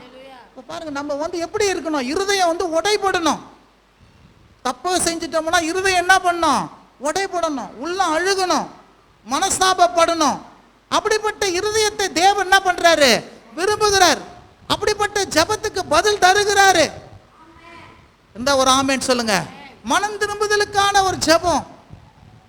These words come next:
"ஆண்டவரே, என்னை மன்னியும், என் தப்பிலுக்கு நான் மனஸ்தாபப்படுகிறேன்" அப்படின்னு எந்த மனுஷன் வரானோ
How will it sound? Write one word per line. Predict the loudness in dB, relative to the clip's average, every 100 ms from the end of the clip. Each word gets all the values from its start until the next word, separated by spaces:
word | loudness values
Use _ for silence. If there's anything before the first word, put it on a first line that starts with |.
| -20 _
"ஆண்டவரே, | -2 0 2 4 4 4
என்னை | 2
மன்னியும், | 0 4 2 2 2 4 4 2 -8 -20 -20 _ _ -20 -20 -20 -20 -6
என் | -6 -6 -18 -20 -20 -20 -20 -20 -8 -4
தப்பிலுக்கு | -2 0 0 0 0
நான் | -2 0 0
மனஸ்தாபப்படுகிறேன்" | -2 -2 0 2 2 -2 -2 0 4 4 4 -2 -12 -20 -20 -20 _ _ -20
அப்படின்னு | -16 -14 -12
எந்த | -14 -16 0 0
மனுஷன் | 2 -4 -4 -4 -4
வரானோ | 0 0 0 -2 -6